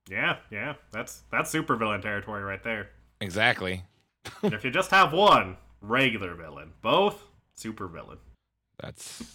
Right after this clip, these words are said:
Speaker 2: so I've been told.
Speaker 1: <laughs> But then the F plot ends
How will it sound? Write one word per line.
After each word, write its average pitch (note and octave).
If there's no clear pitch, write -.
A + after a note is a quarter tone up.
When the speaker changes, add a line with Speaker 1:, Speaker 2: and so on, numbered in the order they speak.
Speaker 2:
so F2
I've G2+
been A2
told. C2+
Speaker 1:
<laughs> A2
But G2+
then B2
the B2+
F G3+
plot D#3
ends A3